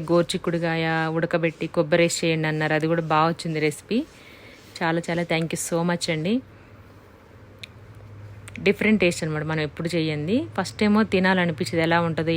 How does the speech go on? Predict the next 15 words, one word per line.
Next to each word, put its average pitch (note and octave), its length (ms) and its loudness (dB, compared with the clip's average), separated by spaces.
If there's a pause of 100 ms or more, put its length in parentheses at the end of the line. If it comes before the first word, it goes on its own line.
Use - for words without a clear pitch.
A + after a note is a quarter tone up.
ఏంటో D#3 300 -2
అనేసి, D3+ 340 -6
కానీ A3 160 2 (1000)
తర్వాత E3+ 240 0 (100)
బాగానే D#3 200 2 (100)
ఉంటుంది. D3+ 340 -2
ఇంకా G#3 120 2 (120)
గణేష్ E3 360 0 (160)
ఆ - 100 4
రోజు E3 200 0
ఈవినింగ్ E3 520 0
నిమజ్జనం D#3+ 480 0
చేశాం D3+ 340 -4
కదా, F3+ 160 0 (1600)
అయిపోయిన E3 340 0